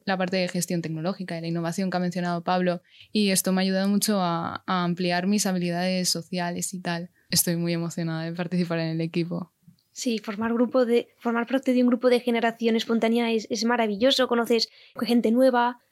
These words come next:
Speaker 2: aprendes un montón de cosas. Y luego ahora tenía una duda un poco más técnica. A lo mejor es porque, bueno, yo no estudio <laughs> biotecnología, pero a ver si me la podría responder. ¿Qué es una prótesis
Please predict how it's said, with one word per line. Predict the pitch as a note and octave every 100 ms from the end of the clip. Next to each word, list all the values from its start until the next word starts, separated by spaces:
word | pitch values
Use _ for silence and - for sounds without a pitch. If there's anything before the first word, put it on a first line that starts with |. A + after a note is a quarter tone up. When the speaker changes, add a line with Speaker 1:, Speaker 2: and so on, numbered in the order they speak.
| -
Speaker 2:
aprendes | A#3+ B3+ A#3+ A#3 A#3 A3 -
un | B3+
montón | A3+ A3+ G#3
de | G#3
cosas. | A#3 A#3+ A#3+ A3+ A#3 - - _ -
Y | C4
luego | B3+ C#4 D#4+
ahora | F#4+
tenía | F#4+ C4+ C#4
una | E4+ D4
duda | C#4+ E4+
un | D#4+ D4
poco | C4+ D4
más | D#4+ E4 - -
técnica. | A#3+ A3+ F#3+ - F#3+ _ _ _ -
A |
lo | A3
mejor | A3 B3
es | D4+ D#4+
porque, | C#4 A#3
bueno, | G#3+
yo | F3 F#3+
no | B3+
estudio | B3+ A#3 B3+
<laughs> | C#4+
biotecnología, | C#4 C4 C4 C4 B3+ A#3+ C4+ B3+ E4 - - - _
pero | A#3+
a |
ver | A#3 A#3+
si | D4+
me |
la | C#4+
podría | C4 A#3 B3+
responder. | C4 - G#3 G3+ - - -
¿Qué | C4+ D4+ A#3+
es | G#2+ -
una | C#4 E4 -
prótesis | B3+ - G#3+ - G3+ -